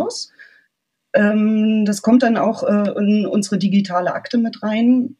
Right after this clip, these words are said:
zu dem Fall. Und ansonsten bei besonderen Fällen, ähm, wird schon mal gesagt, ähm, „Tschüss, Wilhelm, mach's gut.“ Aber <laughs> eher selten.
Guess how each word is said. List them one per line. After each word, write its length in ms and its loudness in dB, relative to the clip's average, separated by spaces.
zu 200 4
dem 200 0
Fall. 440 -2
Und 480 2
ansonsten 920 0
bei 120 2
besonderen 600 0
Fällen, 540 2
ähm, 380 0
wird 140 -2
schon 140 2
mal 120 2
gesagt, 540 -2
ähm, 880 -4
„Tschüss, 840 -4
Wilhelm, 720 2
mach's 220 -2
gut.“ 260 -2
Aber 340 2
<laughs> 1400 -4
eher 200 4
selten. 420 -6